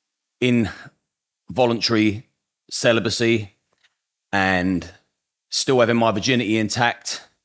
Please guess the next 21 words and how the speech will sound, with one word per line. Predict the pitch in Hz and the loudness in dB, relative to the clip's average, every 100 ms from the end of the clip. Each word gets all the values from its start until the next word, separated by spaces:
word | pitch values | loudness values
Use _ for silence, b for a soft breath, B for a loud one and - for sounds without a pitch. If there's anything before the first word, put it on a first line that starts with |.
| _ | _
at | 110 107 | -4 0
my | 110 110 110 | 2 2 2
age | 110 110 98 - - 101 | 2 0 -4 -8 -6 -2
and | 101 95 92 92 82 - | 0 0 0 -2 -4 -6
the | 95 | -6
problems | - 117 113 113 92 | -2 0 0 0 -2
it's | - - | -4 -6
caused | 131 120 110 110 107 - | 0 2 4 2 0 -2
and | 98 90 | -4 -2
the | |
damage | 82 113 107 107 | 0 0 0 -4
it's | - | -2
done | 110 107 107 | 0 2 0
and | 101 | 0
the | 101 | 2
life | 113 107 110 | 2 0 -2
you've | 107 98 | -4 -2
led | 117 117 95 | 0 0 0
because | 110 - 107 | -6 -4 -4
of | 107 | 0
it." | 113 | -2